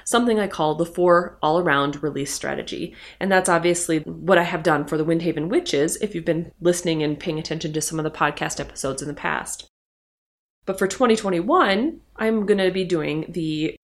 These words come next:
one a quarter release strategy. Now, how you release your books will depend on the way you operate and, of course, your marketing budget.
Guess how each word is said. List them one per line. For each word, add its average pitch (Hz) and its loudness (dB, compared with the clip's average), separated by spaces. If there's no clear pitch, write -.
one 151 0
a 175 -4
quarter 262 0
release 135 -2
strategy. 147 -4
Now, 202 2
how 277 2
you 269 4
release 208 0
your 247 4
books 180 -2
will 202 -2
depend 330 -2
on 381 -2
the 339 2
way 240 2
you 214 -4
operate 151 -4
and, 214 0
of 208 -2
course, 175 -4
your 165 -2
marketing 156 -6
budget. 190 -2